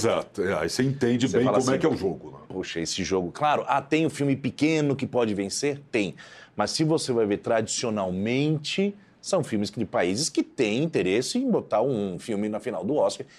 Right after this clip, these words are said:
Speaker 2: que investem muito
Speaker 1: Claro.
Speaker 2: dinheiro, tem estrategistas que fazem isso, especializados, que ficam ligando, ficam ligando, "Nossa, tem que assistir, olha, esse filme tem um monte de história."
Speaker 1: Uhum.
Speaker 2: Isso existe.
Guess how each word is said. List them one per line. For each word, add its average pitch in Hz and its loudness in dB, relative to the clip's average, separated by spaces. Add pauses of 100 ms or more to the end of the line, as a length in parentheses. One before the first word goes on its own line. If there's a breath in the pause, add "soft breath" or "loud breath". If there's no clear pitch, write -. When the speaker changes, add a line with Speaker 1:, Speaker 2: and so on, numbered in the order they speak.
(120)
Speaker 2:
que 247 0
investem 123 0
muito 131 2
Speaker 1:
Claro. 98 0
Speaker 2:
dinheiro, 95 -2 (240 loud breath)
tem 143 -2
estrategistas 107 0
que - -16
fazem 95 0
isso, 95 -4 (180 loud breath)
especializados, 92 -2 (200 loud breath)
que 131 0
ficam 120 -2
ligando, 107 0
ficam - -6
ligando, 113 0
"Nossa, 175 -2
tem 196 0
que 175 -2
assistir, 170 -2 (180 loud breath)
olha, 139 4
esse 131 -2
filme 143 0
tem 151 0
um 135 2
monte 139 -2
de 139 0
história." 127 0
Speaker 1:
Uhum. 117 -12 (500 loud breath)
Speaker 2:
Isso 180 0
existe. 135 0